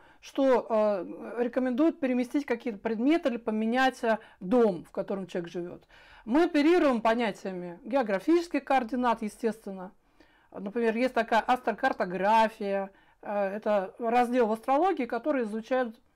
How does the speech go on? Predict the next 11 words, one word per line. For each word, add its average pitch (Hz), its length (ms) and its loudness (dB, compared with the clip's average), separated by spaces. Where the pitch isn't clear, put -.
м, 208 360 -8
влияние 220 840 0
перемещения 262 720 2
человека 240 440 2
в 202 40 -10
другую 226 300 -2
широту, 220 340 -4
долготу 208 680 -2
на 233 160 -2
его 262 200 2
гороскоп. 240 580 -2